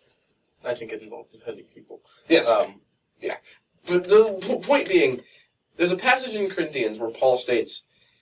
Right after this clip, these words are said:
Speaker 2: "If you eat and drink unworthily," talking about the, the communion bread and wine, so bo-, the body and blood of Christ. "If you eat and drink unworthily, you eat and drink damnation unto yourself."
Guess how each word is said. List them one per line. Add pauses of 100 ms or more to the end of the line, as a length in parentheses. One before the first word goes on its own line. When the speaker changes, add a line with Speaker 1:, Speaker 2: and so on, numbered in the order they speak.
(460)
Speaker 2:
"If
you (100)
eat
and
drink
unworthily," (220)
talking
about (180)
the,
the
communion
bread
and
wine,
so
bo-,
the
body
and
blood
of
Christ. (260)
"If
you
eat
and
drink
unworthily,
you
eat
and
drink
damnation
unto
yourself."